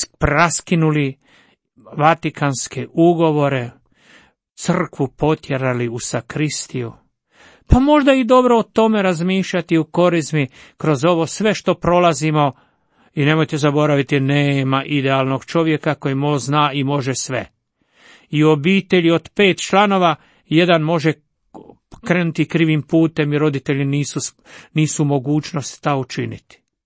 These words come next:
Pa jel slušate na Radio Mariji kad imamo ove emisije o ovisnicima? Hvala Bogu, to su divne duše koje su odlučile ponovo se vratiti, to je to pravo obraćanje,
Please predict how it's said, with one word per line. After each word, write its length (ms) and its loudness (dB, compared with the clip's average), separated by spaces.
Pa 100 2
jel 60 4
slušate 540 0
na 120 2
Radio 380 0
Mariji 360 -2
kad 220 -8
imamo 420 -6
ove 420 -2
emisije 560 -6
o 380 2
ovisnicima? 720 -4
Hvala 240 0
Bogu, 300 -2
to 140 -8
su 160 -8
divne 480 -4
duše 400 -4
koje 300 -6
su 260 -6
odlučile 800 2
ponovo 380 0
se 180 -2
vratiti, 640 0
to 140 4
je 60 4
to 160 -2
pravo 500 0
obraćanje, 800 -2